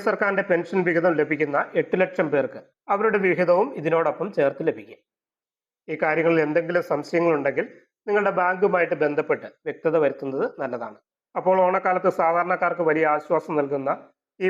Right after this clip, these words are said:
പെൻഷൻ വിതരണം ഈ ആഴ്ച തന്നെ ആരംഭിക്കുമെന്ന് നമുക്ക് പ്രതീക്ഷിക്കാം. ഈ വിഷയത്തിൽ കൂടുതൽ അപ്ഡേറ്റുകൾ വരുമ്പോൾ നമ്മൾ ഈ ചാനലിലൂടെ നിങ്ങളെ അറിയിക്കുന്നതാണ്.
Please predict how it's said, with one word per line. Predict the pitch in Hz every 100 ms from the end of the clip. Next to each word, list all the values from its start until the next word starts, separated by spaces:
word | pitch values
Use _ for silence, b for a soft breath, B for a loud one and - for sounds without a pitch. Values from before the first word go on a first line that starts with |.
| 185
പെൻഷൻ | 175 175 190 170
വിതരണം | 147 131 101 - _ _ _ _ 156
ഈ | 160 151
ആഴ്ച | 151 170
തന്നെ | 165 151
ആരംഭിക്കുമെന്ന് | 151 147 156 156 151 156
നമുക്ക് | 139 139 139
പ്രതീക്ഷിക്കാം. | 127 139 143 127 190 - _ _ _ _ _
ഈ | 226 208
വിഷയത്തിൽ | 208 190 202 196
കൂടുതൽ | 185 190 180
അപ്ഡേറ്റുകൾ | 160 180 175 180 175
വരുമ്പോൾ | 147 143 123 - -
നമ്മൾ | 135 139 143
ഈ | 139
ചാനലിലൂടെ | 135 143 151 135 214 - _ _
നിങ്ങളെ | 147 143 123
അറിയിക്കുന്നതാണ്. | 123 120 117 107 98